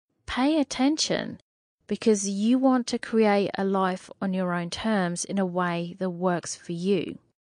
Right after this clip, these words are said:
And my suggestion would be that ninety-nine point nine percent of us don't want to be close to having a breakdown to get there. It needs to be something that's replicatable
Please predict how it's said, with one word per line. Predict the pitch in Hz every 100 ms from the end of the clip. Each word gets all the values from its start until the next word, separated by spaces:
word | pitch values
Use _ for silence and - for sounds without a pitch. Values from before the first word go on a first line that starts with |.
| _ _ _ _ _ _ _
And | 202 202
my | 196 180
suggestion | 185 - 185 240 269 277 - 190 175 175
would | 180 175 -
be | 196 190 170 175
that | 175 -
ninety-nine | 185 190 196 - 220 196 185 180
point | - 175 -
nine | 190 185 180
percent | - - 254 262
of | 196 175
us | 165 170 - _ _ _ _ _ _ _
don't | 220 247 -
want | 247 233
to |
be | 208 196
close | - 190 185 -
to | -
having | 180 185 185 180
a |
breakdown | 175 170 156 - 160 - 208 -
to | 175
get | 180 175 -
there. | - - 50 - _ _ -
It | 196
needs | 196 196 -
to | 208
be | 190
something | 185 - 185 175 175 165 170
that's | 175 - 156 185 - -
replicatable | 214 240 233 - 185 170 - - 170 170